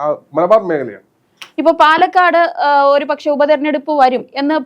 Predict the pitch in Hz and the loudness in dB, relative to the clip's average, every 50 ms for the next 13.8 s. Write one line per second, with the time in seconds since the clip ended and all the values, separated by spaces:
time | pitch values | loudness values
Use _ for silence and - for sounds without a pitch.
0 | - 285 262 269 285 285 294 233 262 233 240 277 294 302 277 339 349 - 349 339 | -2 0 0 0 0 0 -2 -4 -4 -4 -2 -2 0 0 0 0 -2 -2 -2 -4
1 | 311 285 302 285 285 285 302 294 294 285 262 269 254 254 247 247 233 277 247 226 | -2 -2 0 0 0 0 0 0 0 2 2 2 2 0 -2 -6 -8 -8 -8 -8
2 | 220 - 240 254 247 254 240 247 262 269 254 330 302 320 302 285 285 - 262 247 | -6 -6 -4 0 2 2 4 4 2 0 0 -4 -6 -2 0 -2 0 0 0 0
3 | 240 233 233 240 254 247 247 247 233 254 254 254 254 240 214 247 240 226 214 220 | 2 2 0 0 0 0 0 0 -2 -4 -6 -4 -6 -8 -4 0 2 2 2 2
4 | - 196 190 196 208 233 233 240 226 277 262 240 233 254 240 240 254 277 233 226 | -2 -4 -6 -2 0 2 2 2 0 -2 -4 -4 -4 -2 0 2 2 4 4 4
5 | 262 247 233 214 - 214 202 196 175 156 196 208 220 208 214 202 190 190 208 208 | 6 4 4 4 2 0 -2 -4 -4 -4 -4 -4 -2 0 2 2 2 2 -2 -4
6 | 214 202 - 170 156 156 151 147 156 170 190 220 262 262 254 185 156 180 190 220 | -6 -6 -6 -4 -2 -2 0 0 0 0 2 2 2 2 2 0 -2 -2 -2 0
7 | 170 165 185 202 220 220 226 220 - 202 196 185 180 180 190 208 208 170 170 208 | 0 0 2 2 2 0 0 0 -4 -6 -4 -4 -2 0 0 0 0 0 -2 -2
8 | 247 247 220 - 190 185 185 185 180 185 175 160 160 170 170 165 165 151 147 143 | -2 -2 -4 -4 -2 -2 0 0 -2 -2 -2 -2 -2 -2 -2 -2 -4 -8 -8 -8
9 | 143 151 147 143 135 135 135 131 131 131 123 127 127 160 143 123 123 123 120 - | -10 -10 -12 -10 -10 -12 -12 -12 -12 -14 -14 -14 -16 -18 -16 -16 -16 -16 -16 -20
10 | _ 107 104 _ _ _ _ _ _ _ _ _ _ - 127 143 151 175 190 185 | _ -20 -20 _ _ _ _ _ _ _ _ _ _ -10 -6 -4 -2 -2 -4 -4
11 | 175 160 143 135 117 104 95 - 92 _ _ _ _ _ _ _ _ _ _ _ | -6 -8 -8 -10 -10 -12 -14 -18 -20 _ _ _ _ _ _ _ _ _ _ _
12 | _ 127 147 151 - 185 170 160 160 160 156 143 131 123 131 139 139 131 117 113 | _ -14 -14 -12 -10 -8 -6 -6 -6 -6 -8 -8 -10 -10 -10 -12 -12 -14 -16 -18
13 | 107 104 _ 98 - 107 107 107 104 104 - _ _ _ _ _ | -20 -20 _ _ -20 -20 -20 -20 -20 -20 -20 _ _ _ _ _